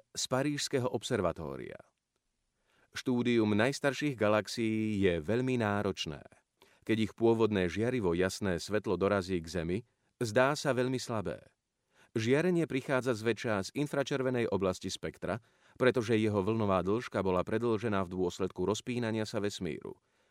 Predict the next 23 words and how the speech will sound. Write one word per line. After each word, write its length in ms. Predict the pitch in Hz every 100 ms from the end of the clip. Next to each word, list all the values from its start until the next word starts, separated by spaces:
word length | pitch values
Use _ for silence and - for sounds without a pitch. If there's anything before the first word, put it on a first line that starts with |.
| _ -
čo 160 | - 120
je 80 | 101
efekt 400 | 120 - 123 - _ _ -
známy 400 | 107 127 135 139
ako 400 | - 104 110 101 _ _ _ _
červený 480 | - 139 135 131 127
posúv. 400 | 110 90 - - - _ _ _ _ _ _ _ _ -
Pozorovanie 640 | 143 165 185 165 151 143
sťažuje 480 | - 143 131 135 98
aj 160 | 82 82
to, 240 | 139 127 _ _ _ -
že 160 | 107 101
v 160 | 107
ranných 320 | 127 135 113
fázach 400 | 107 104 104 104
vývoja 400 | 98 104 98 87
vesmíru, 560 | 82 82 92 87 95 117
asi 320 | 104 - 98
miliardu 560 | 92 110 113 98 80 90
rokov 320 | 90 104 87
po 160 | 90 85
veľkom 320 | 85 78 73
tresku, 480 | 76 67 - 101